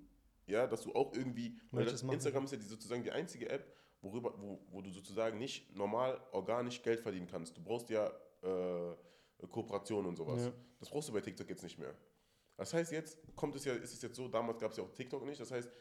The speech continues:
Speaker 1: die Influencer waren damals so die reichsten aus dieser digitalen Welt.
Speaker 2: Mhm.
Speaker 1: So, so ein großer Influencer war so Maximum.
Speaker 2: Ja.
Speaker 1: Ja? Jetzt hast du so TikToker, die verdienen jetzt mindestens das Dreifache, Vierfache wie so ein großer Influencer bei, bei Instagram.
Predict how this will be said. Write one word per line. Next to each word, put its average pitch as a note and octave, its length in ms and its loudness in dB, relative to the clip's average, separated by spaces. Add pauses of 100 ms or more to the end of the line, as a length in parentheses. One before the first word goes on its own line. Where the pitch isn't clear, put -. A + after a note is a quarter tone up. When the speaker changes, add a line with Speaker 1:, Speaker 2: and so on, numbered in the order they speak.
(160)
Speaker 1:
die G2+ 100 -4
Influencer B2 540 0
waren G#2 180 2
damals A2+ 360 4
so G2 280 -2 (440)
die F#2 100 -6
reichsten A2 400 0
aus F#2 140 2
dieser F#2 180 -6
digitalen F2 480 -2
Welt. E2 380 -2
Speaker 2:
Mhm. A#2+ 240 0
Speaker 1:
So, F#2 120 -4
so F#2+ 60 -6
ein G2 100 -6
großer A2+ 300 -2
Influencer G#2 400 -2
war F#2 220 2
so F2+ 240 -4 (420)
Maximum. D#2+ 640 -4
Speaker 2:
Ja. A#2+ 280 0
Speaker 1:
Ja? F#2+ 140 4 (500)
Jetzt - 140 -4
hast - 140 -6
du A2+ 40 -12
so G#2+ 80 -8
TikToker, D3+ 520 -4
die F2+ 120 -12
verdienen F#2+ 280 -4
jetzt G#2 180 -4
mindestens G#2+ 360 -6
das F2 100 -8
Dreifache, A#2+ 400 -2
Vierfache B2 420 -6
wie F#2+ 80 -8
so F#2 100 -4
ein E2 220 -6
großer A#2+ 280 0
Influencer G#2+ 380 0
bei, E2 280 -2
bei D#2+ 100 -2
Instagram. A2 460 -2